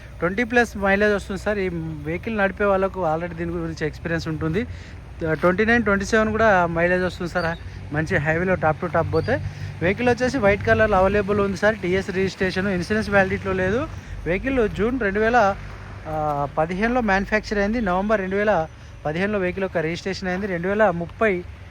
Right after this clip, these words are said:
నవంబర్ వరకు వెహికల్ యొక్క ఆర్సీ అయితే వ్యాలిడిటీలో ఉంటుంది. నాన్ యాక్సిడెంట్, వైట్ కలరు, ఆ,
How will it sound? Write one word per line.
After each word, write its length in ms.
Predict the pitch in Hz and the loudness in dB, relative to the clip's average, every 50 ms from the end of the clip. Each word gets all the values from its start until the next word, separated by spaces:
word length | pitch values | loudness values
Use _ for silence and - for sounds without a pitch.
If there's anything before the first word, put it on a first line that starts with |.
| - - - - - | -18 -18 -14 -12 -6
నవంబర్ 380 | 147 156 165 180 202 214 226 226 | -2 0 2 2 2 2 2 4
వరకు 220 | 220 220 220 208 | 4 2 2 0
వెహికల్ 240 | 214 190 190 185 208 | 0 0 0 0 0
యొక్క 160 | 202 196 - | 0 0 2
ఆర్సీ 220 | 170 160 165 160 202 | 2 2 2 0 -2
అయితే 160 | 202 185 202 | -2 0 0
వ్యాలిడిటీలో 460 | 170 170 165 170 170 180 - 185 185 | 2 2 2 2 0 -2 -2 -2 -2
ఉంటుంది. 320 | 185 180 170 185 190 208 247 | -2 -2 -2 -4 -4 -2 0
నాన్ 260 | 220 175 175 196 214 | 4 4 4 6 4
యాక్సిడెంట్, 440 | 226 240 226 - 233 233 233 220 277 | 2 2 0 0 0 0 0 0 0
వైట్ 320 | 277 233 208 202 208 - | 4 6 6 6 4 4
కలరు, 420 | - 214 208 202 202 202 254 311 - - - - - - - - - - | 4 6 8 8 8 6 6 2 -2 -8 -14 -14 -14 -16 -16 -12 -4 0
ఆ, 180 | 147 147 147 | 2 2 2